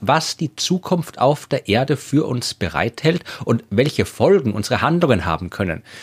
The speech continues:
Sie sind auch wichtig, wenn es darum geht, das komplexe System zu verstehen, das unsere Erde ist. So ein Planet ist ja viel mehr als nur ein heller Punkt am Himmel.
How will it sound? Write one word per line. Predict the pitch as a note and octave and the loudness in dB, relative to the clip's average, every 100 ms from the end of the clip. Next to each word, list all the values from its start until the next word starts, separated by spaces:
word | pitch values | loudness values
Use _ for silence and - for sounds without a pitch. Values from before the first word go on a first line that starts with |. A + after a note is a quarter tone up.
| - | -12
Sie | - A2 | -4 0
sind | D#3+ F3+ | 2 2
auch | F#2 | 0
wichtig, | C#3+ - D#3 - | 0 2 -2 -2
wenn | G#2+ A2+ | 0 0
es | C#3+ - | 0 0
darum | B2 A2+ | 2 2
geht, | - C#3 - | 2 -2 2
das | B2 - - | 0 0 -8
komplexe | - A#2 - A2+ - - - | -2 -2 0 -2 -2 -4 -4
System | C#3 A#2 - - C3+ F#3 D#3+ | -2 0 -2 0 2 2 0
zu | A2+ | -2
verstehen, | A2+ - F3 F3+ | -2 0 2 2
das | - C3+ - | 2 -2 -2
unsere | D3+ C3 - | -2 -4 -4
Erde | - A2 G2+ | 0 0 0
ist. | D3+ F3+ - - _ _ - _ - | 4 4 2 -6 _ _ -20 _ -2
So | B2 | 2
ein | A#2+ A#2 _ | 2 0 _
Planet | A2 F#2 B2+ D3+ | -2 2 2 2
ist | - - | 0 -2
ja | G#2+ | -4
viel | - - C3+ G2 | -6 -2 0 2
mehr | F2+ C#3 G#2+ | 0 0 0
als | F2+ - | -2 -4
nur | A#2 | -4
ein | G#2 F#2 | -4 -6
heller | - B2+ A2+ | -4 0 -2
Punkt | - D3 - - | 0 -2 -2 -4
am | F2+ | -4
Himmel. | C3 F3 A2 | 2 4 4